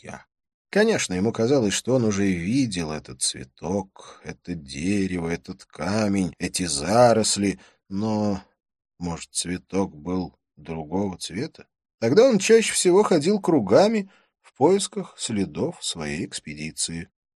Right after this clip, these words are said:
Однако муравейник по-прежнему отправлял его на тропки большого внешнего мира,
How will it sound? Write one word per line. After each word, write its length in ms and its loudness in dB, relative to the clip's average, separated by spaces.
Однако 400 -2
муравейник 680 -2
по-прежнему 640 -2
отправлял 580 -4
его 180 0
на 140 -6
тропки 520 -8
большого 540 -4
внешнего 580 -6
мира, 560 -2